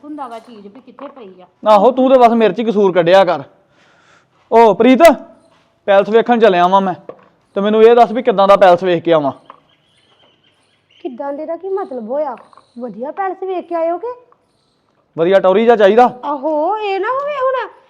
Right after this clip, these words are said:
Speaker 3: ਕਿ ਤੁਸੀਂ ਮੇਰਾ ਵਿਆਹ ਵੀ ਛੇਤੀ ਕਰਨ ਡੇ ਜੇ ਤੇ ਪੈਲਸ ਵੀ ਕੋਈ ਮਾੜਾ ਚੰਗਾ ਵੇਖ ਲਓ।
Speaker 2: ਮੈਂ ਛੇਤੀ ਕਰਨ ਡਿਆ ਵਿਆਹ? ਇਹ ਤਾਂ ਭੂਆ ਨੇ ਆਣ ਕੇ ਪਾਤਾ ਸੀ ਚੱਕਰ, ਜੋ ਵੀ ਪਾਉਣਾ ਸੀ। ਆਪ ਹੀ ਤੂੰ ਹਾਂ ਕੀਤੀ ਆ, ਹੁਣ ਮੇਰੇ ਤੇ ਗੱਲ ਸੁੱਟੀ ਜਾ, ਹੈਂ?
Speaker 3: ਮੈਂ ਨਹੀਂ, ਤੁਹਾਡੇ ਤੇ ਨਹੀਂ ਗੱਲ ਸੁੱਟਣ ਡਈ, ਉਦੋਂ ਮੈਂ ਗੱਲ ਹੀ ਕਰਨ ਡਈ ਆ।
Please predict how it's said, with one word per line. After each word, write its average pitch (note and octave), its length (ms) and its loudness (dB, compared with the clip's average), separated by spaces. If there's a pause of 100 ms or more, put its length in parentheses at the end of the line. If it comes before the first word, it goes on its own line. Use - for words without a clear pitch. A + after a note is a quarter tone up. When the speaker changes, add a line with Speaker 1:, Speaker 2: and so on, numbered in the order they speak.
(200)
Speaker 3:
ਕਿ G#4 100 -6
ਤੁਸੀਂ G4 260 -4
ਮੇਰਾ G4 200 -2
ਵਿਆਹ E4+ 240 -4
ਵੀ G4 100 -6
ਛੇਤੀ F#4+ 260 -6
ਕਰਨ F4+ 280 -4
ਡੇ F4+ 140 -6
ਜੇ F#4 140 -8
ਤੇ G4+ 120 -12
ਪੈਲਸ E4+ 320 -6
ਵੀ F4 140 -8
ਕੋਈ F#4+ 120 -6
ਮਾੜਾ D#4+ 260 -4
ਚੰਗਾ D4 280 -8
ਵੇਖ C#4+ 240 -4
ਲਓ। B3+ 240 -8 (480)
Speaker 2:
ਮੈਂ D3 220 -4
ਛੇਤੀ C#3+ 280 -6
ਕਰਨ D#3+ 200 -2
ਡਿਆ G3 140 2
ਵਿਆਹ? A3 220 2 (300)
ਇਹ F3+ 60 -2
ਤਾਂ G#3 80 -2
ਭੂਆ G#3+ 240 0
ਨੇ D#3+ 100 -4
ਆਣ F#3 160 -2
ਕੇ G3+ 60 -4
ਪਾਤਾ F3+ 320 0
ਸੀ F#3+ 60 0
ਚੱਕਰ, G#3+ 260 -4
ਜੋ G3 160 0
ਵੀ G3+ 100 -4
ਪਾਉਣਾ F#3 320 -2
ਸੀ। F3 80 -12 (1000)
ਆਪ F3 200 2
ਹੀ A#3+ 60 -2
ਤੂੰ A3 120 -2
ਹਾਂ F3 200 2
ਕੀਤੀ A#3+ 320 0
ਆ, C#4 80 6
ਹੁਣ C#4+ 140 2
ਮੇਰੇ A#3+ 160 4
ਤੇ G#3+ 160 0
ਗੱਲ G3+ 200 4
ਸੁੱਟੀ F3+ 280 -4
ਜਾ, G3+ 160 4
ਹੈਂ? A3 160 0 (400)
Speaker 3:
ਮੈਂ D#4+ 120 -10
ਨਹੀਂ, E4 220 -10
ਤੁਹਾਡੇ F4 300 -8
ਤੇ C4+ 120 -10
ਨਹੀਂ D#4+ 100 -10
ਗੱਲ E4 220 -8
ਸੁੱਟਣ D4+ 300 -12
ਡਈ, F4+ 80 -8
ਉਦੋਂ D#4 260 -6
ਮੈਂ E4 140 -6
ਗੱਲ C4+ 240 -6
ਹੀ C#4 80 -12
ਕਰਨ C4+ 280 -10
ਡਈ A#3+ 200 -10
ਆ। B3+ 160 -12